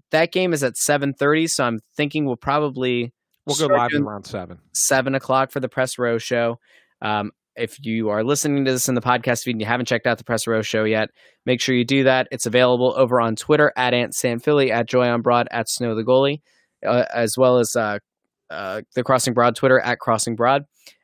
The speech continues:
Speaker 1: And then you can also find it on Facebook, facebook dot com slash crossing broad and facebook dot com slash snow the goalie. Anthony and I will be writing some stuff up about this game, and I think some stuff in anticipation of Game seven over on crossing broad dot com. So if you can,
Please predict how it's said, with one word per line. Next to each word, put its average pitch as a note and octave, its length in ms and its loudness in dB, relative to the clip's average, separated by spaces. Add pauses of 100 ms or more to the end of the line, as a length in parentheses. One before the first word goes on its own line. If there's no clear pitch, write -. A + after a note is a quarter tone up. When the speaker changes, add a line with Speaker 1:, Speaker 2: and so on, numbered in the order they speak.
(120)
Speaker 1:
And B2 120 -2
then C3+ 80 2
you C3+ 80 0
can C#3 100 2
also C#3+ 220 2
find C3+ 180 2
it B2+ 120 -2
on A#2+ 280 -2
Facebook, C3+ 500 -2
facebook B2+ 300 -4
dot A#2 200 -2
com A2 220 -4
slash A2+ 360 -4
crossing A2+ 340 -4
broad B2+ 240 0
and G#2+ 160 -6
facebook - 320 -8
dot G#2 180 -2
com G2+ 300 -4 (300)
slash A2+ 480 -2
snow B2 260 -2
the G#2+ 100 -6
goalie. A2 360 -2 (400)
Anthony D#3+ 320 4
and D#3 80 4
I D#3 100 4
will D3+ 80 6
be D3 140 2
writing D3 280 4
some C3+ 160 -2
stuff C#3+ 300 2
up C#3 100 -2
about A#2+ 360 -4
this E3+ 200 0
game, E3 280 2
and A#2+ 80 2
I A2+ 60 -2
think A2+ 220 -4
some G#2 360 -6
stuff - 440 -2
in A#2 140 -8
anticipation A2+ 680 -4
of G2+ 120 -10
Game G#2+ 200 -4
seven A2+ 380 0 (320)
over A#2+ 220 2
on G#2 80 0
crossing A2+ 300 0
broad G2+ 200 0
dot G2 160 -2
com. G2+ 220 -4
So G2 300 -4
if G2 100 -10
you - 80 -10
can, A#2 360 0